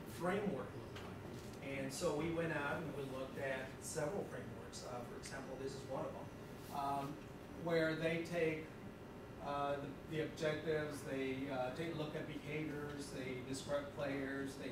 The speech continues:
have activities, uh, they don't forget fun. Okay, you gotta look at fun. Uh, you gotta be able to incorporate that intrinsic and extrinsic motivator in there.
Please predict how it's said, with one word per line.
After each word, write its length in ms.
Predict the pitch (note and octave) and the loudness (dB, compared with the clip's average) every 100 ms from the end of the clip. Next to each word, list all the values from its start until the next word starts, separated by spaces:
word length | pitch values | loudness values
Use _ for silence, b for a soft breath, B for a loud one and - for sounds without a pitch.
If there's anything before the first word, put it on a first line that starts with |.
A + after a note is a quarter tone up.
| C3+ | 2
have 160 | C#3 | 2
activities, 800 | C3+ - C#3+ C3+ C#3 C3+ C#3 - - - - - - | 2 -2 -2 -2 0 2 0 -2 -6 -8 -8 -8 -4
uh, 160 | - B2+ B2+ | 0 0 0
they 80 | B2+ - - D3 | -4 -6 -2 0
don't 160 | C#3 C3+ | 0 -2
forget 240 | D#3 D#3 - | 0 0 0
fun. 160 | - - | -2 0
Okay, 400 | C#3 - A#2+ A#2+ | -2 -4 -4 -4
you 80 | C3 | -4
gotta 160 | - C3 | -2 -2
look 80 | - | -2
at 120 | - | -2
fun. 240 | - - - - - - | -2 -2 -2 -4 -4 -4
Uh, 80 | A#2 | -4
you 120 | - | -2
gotta 160 | C3+ C3+ | -2 0
be 160 | C#3 C#3 | 0 -2
able 160 | C3 C3+ | 0 0
to 80 | B2+ A#2+ - - - | 0 -2 -6 -6 -4
incorporate 560 | C3+ C#3 - C3+ C3 | -2 -2 -2 -2 -2
that 80 | C3+ - - | -2 -2 -4
intrinsic 480 | C#3+ C3+ D3+ C#3+ C3+ | -4 -2 0 -2 -2
and 80 | - | -4
extrinsic 560 | - - - C3 C3+ C3+ C3 | -4 -6 -4 -4 -4 -4 -4
motivator 480 | B2+ A#2+ A#2+ C#3 D#3+ - - - - | -4 -2 -4 -4 -4 -6 -8 -8 -6
in 160 | C3+ C3 | -4 -2
there. 240 | B2 C3 | 0 -2